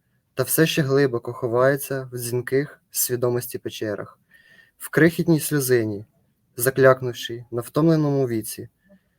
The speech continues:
лежали біль та горе, невідоме мені, моїм батькам, лиш їм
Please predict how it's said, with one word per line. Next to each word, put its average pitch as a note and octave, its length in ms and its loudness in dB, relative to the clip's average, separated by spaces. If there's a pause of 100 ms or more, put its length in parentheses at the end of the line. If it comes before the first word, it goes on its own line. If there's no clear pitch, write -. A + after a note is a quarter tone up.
(240)
лежали B2 440 4
біль C3+ 320 -2
та D#3 180 -2
горе, A#2 420 0 (560)
невідоме C3 480 4
мені, A#2+ 480 -2 (560)
моїм B2 320 -2
батькам, A2+ 560 -4 (420)
лиш C#3 300 2
їм G#2+ 320 -4